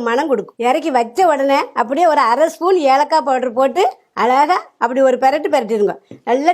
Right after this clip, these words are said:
திங்கிறதுக்கு நம்ம சாப்பிடும்போது அப்படி ஒரு மணம் மணத்துக்கிட்டு ரொம்ப டேஸ்டா இருக்கும். ம், எல்லாம் முடிஞ்சிட்டு இப்ப நம்ம இதை ஸ்வீட் அள்ளி வைக்கிறதுக்கு ஒரு கேக் ஃபேன்ல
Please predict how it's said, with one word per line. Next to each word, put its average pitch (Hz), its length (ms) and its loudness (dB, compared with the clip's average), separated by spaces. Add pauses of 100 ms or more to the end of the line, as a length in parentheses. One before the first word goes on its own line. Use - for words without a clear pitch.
திங்கிறதுக்கு 294 440 0
நம்ம 277 200 0
சாப்பிடும்போது 285 520 2 (220)
அப்படி 277 260 -4
ஒரு 277 140 0
மணம் 277 240 0
மணத்துக்கிட்டு 277 420 -2 (160)
ரொம்ப 269 220 0 (120)
டேஸ்டா 254 360 2
இருக்கும். - 260 -10
ம், 165 80 -14 (120)
எல்லாம் 262 200 0
முடிஞ்சிட்டு 269 380 -2 (240)
இப்ப 269 180 -4
நம்ம 254 220 2
இதை 269 160 2 (100)
ஸ்வீட் 311 300 -2
அள்ளி 294 180 -2
வைக்கிறதுக்கு 302 500 -2 (380)
ஒரு 277 100 0 (120)
கேக் 311 240 0
ஃபேன்ல 294 340 0